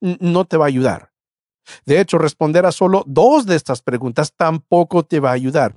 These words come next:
Tienes que, según este proceso que te estoy elaborando, tienes que responder a las tres preguntas, a las tres preguntas,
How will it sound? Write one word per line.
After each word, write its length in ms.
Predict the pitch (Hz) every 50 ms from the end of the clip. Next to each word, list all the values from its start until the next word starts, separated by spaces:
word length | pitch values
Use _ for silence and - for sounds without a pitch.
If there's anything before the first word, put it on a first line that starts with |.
| _ _ _ _ _ _ _ _
Tienes 600 | - 139 147 156 180 196 214 233 247 233 - -
que, 300 | - 226 226 151 107 - _ _ _ _ _ _ _ _ _ _ _ _ _ _ _ _ -
según 320 | - - 113 107 123 143 151
este 180 | 143 - 160
proceso 460 | - - 175 160 - 151 139 - 170
que 100 | - 151
te 100 | - -
estoy 240 | 113 - 120 110 117
elaborando, 600 | 123 117 127 143 180 170 127 101 98 92 117 117 - - - - _ _ _
tienes 520 | _ 156 143 147 165 160 180 208 226 214 -
que 100 | - 214
responder 560 | 220 220 - - - 220 196 190 185 196 -
a 120 | - 160 147
las 320 | 147 135 139 135 - - _ _ _
tres 380 | 226 214 220 240 247 - -
preguntas, 760 | - - 233 233 226 226 240 240 214 170 - - - - -
a 180 | - 175 214 226
las 280 | 233 233 233 233 - -
tres 240 | - 233 233 226
preguntas, 800 | - - 233 233 220 233 233 185 135 - 107 95 95 - - -